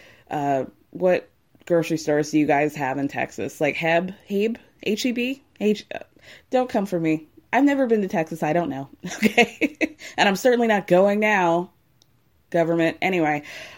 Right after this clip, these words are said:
more on that later. Uh, so she goes to look through her charges, and the charges were, like, maybe, like, five or six charges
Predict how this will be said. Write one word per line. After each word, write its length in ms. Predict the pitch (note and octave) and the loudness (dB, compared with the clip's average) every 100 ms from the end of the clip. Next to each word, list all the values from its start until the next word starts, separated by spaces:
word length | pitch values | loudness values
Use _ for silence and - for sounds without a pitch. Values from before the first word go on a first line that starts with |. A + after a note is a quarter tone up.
| - | 0
more 200 | A3 G#3 | 2 4
on 100 | G3+ | 2
that 200 | G3 - | 2 2
later. 360 | D#3 D#3 D#3 - | 2 2 0 -2
Uh, 640 | F#3+ F#3 F3+ E3+ D#3 - - - | 2 4 4 4 2 -2 -8 -18
so 680 | - C4+ B3 A#3 G#3+ - - _ - | -2 2 6 8 6 4 -2 _ -14
she 200 | - D#4+ | -4 -2
goes 180 | F4 D4+ | 0 -2
to 120 | D4 | 2
look 140 | B3 A#3+ | 2 2
through 140 | A#3 | 0
her 120 | A#3 | -2
charges, 680 | A#3 A3+ G3 G3+ G3 G3 - _ _ _ _ _ _ _ _ _ _ - - | -2 0 0 0 -2 -2 -8 _ _ _ _ _ _ _ _ _ _ -10 -2
and 500 | F3+ F3+ F3 F3 F3 - - - - - _ _ | 2 2 2 0 -2 -10 -20 -20 -20 -20 _ _
the 280 | - C4 E4 | -2 0 0
charges 420 | - F4+ F#4+ F4+ | 2 0 0 -2
were, 80 | E4 | 0
like, 300 | C#4+ B3+ - | 0 0 -2
maybe, 300 | - A3+ A3 G#3 | -4 -4 -2 0
like, 240 | G3+ F#3+ | 0 0
five 260 | A3 G3+ A3 | -2 -2 -2
or 80 | |
six 260 | G#3+ G#3 - | -2 -2 -2
charges 600 | G3+ F3 F3 F3+ F3 - | -2 0 2 0 -2 -12